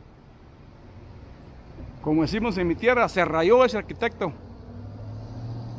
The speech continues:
Exactamente, aquí está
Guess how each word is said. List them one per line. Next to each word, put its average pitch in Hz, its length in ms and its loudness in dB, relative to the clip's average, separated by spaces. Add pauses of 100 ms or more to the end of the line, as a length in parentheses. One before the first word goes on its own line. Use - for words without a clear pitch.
(2000)
Exactamente, 160 960 -2
aquí 143 220 -4
está 151 320 -4